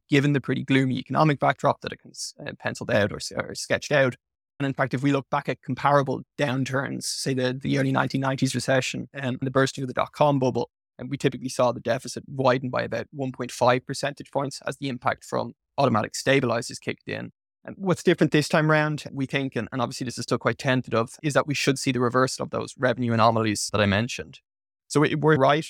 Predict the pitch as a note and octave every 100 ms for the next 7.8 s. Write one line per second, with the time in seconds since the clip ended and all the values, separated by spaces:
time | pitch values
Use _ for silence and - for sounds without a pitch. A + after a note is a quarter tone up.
0 | - C3 - C3 B2+ C3 B2+ B2+ B2 A#2+
1 | - B2+ A#2+ A#2 - C#3+ C3+ B2+ B2+ B2
2 | A2+ A2+ - - C#3+ E3 - C#3+ C3 B2+
3 | - - C3+ C3+ C3 B2 C3+ - C3 -
4 | C#3 - - C3 B2+ B2 - C3 B2+ C#3
5 | B2+ - C#3+ C3+ C3+ C#3 C#3 C#3 - C#3
6 | C3+ C3+ A#2+ C3+ B2+ B2+ C3+ B2+ B2 -
7 | C3 C3 C3+ - - A#2+ A#2 C3